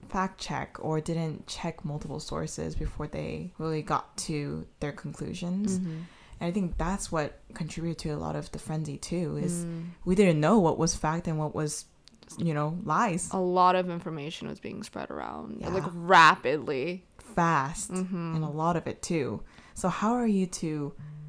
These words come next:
Speaker 1: you know, narrow down what is true and what is not?
Speaker 2: Uh, what would you say was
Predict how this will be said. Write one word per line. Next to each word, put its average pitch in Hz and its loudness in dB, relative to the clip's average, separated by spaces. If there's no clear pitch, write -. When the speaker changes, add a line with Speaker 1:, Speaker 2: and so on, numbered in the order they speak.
Speaker 1:
you 156 -4
know, 127 -4
narrow 165 4
down 147 4
what 165 -4
is 165 -4
true 175 -4
and 160 0
what 147 -4
is 143 -8
not? 147 -4
Speaker 2:
Uh, 196 0
what 202 2
would 302 -2
you 185 -4
say 165 -4
was 165 -6